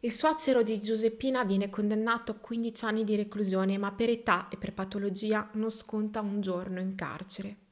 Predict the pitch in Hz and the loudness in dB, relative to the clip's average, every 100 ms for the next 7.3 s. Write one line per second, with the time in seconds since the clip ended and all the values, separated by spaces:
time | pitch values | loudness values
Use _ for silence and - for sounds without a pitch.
0 | _ _ - 240 240 240 220 196 196 - | _ _ -4 0 2 0 -2 -4 0 0
1 | 247 247 247 202 202 190 156 160 202 202 | 0 -4 -6 -6 -2 -2 -2 -4 -4 -4
2 | 208 208 220 220 220 247 - - - - | -4 -4 -4 -2 -2 -4 -8 -20 -20 -20
3 | - - - 254 254 240 233 202 190 190 | -20 -12 0 0 2 0 2 2 0 -2
4 | 180 170 - 190 - - - 247 254 262 | -4 -6 -8 -12 -14 -4 0 4 4 4
5 | 254 247 247 226 277 294 294 226 214 208 | 2 2 0 4 6 6 4 4 4 2
6 | 233 226 226 214 - - 240 214 202 - | -2 0 4 4 4 -2 0 2 2 2
7 | 240 262 277 | 4 4 4